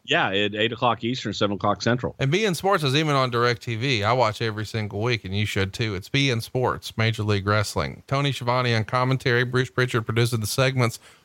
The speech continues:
Speaker 2: What could go wrong?
Speaker 1: Yeah,
Speaker 2: M L W.
Speaker 1: well, while I'm there, I get a text message from Debbie.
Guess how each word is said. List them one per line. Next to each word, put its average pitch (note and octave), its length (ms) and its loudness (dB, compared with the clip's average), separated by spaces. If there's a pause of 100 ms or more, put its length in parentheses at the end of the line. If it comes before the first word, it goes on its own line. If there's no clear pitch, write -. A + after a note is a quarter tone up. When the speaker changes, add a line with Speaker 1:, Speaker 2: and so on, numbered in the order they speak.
(120)
Speaker 2:
What D#4 240 2
could B3+ 160 -8
go A#3 220 2
wrong? C4+ 500 2 (520)
Speaker 1:
Yeah, B2 280 2
Speaker 2:
M G#2+ 40 2
L - 40 -
W. A2 180 -4
Speaker 1:
well, B2+ 320 2 (500)
while D3+ 320 2
I'm E3 240 4
there, G#2+ 480 4 (240)
I A2 140 4
get G#2+ 420 2 (320)
a G2+ 680 2 (360)
text - 340 -4
message - 640 -4 (800)
from B2 560 2 (1120)
Debbie. B2+ 400 2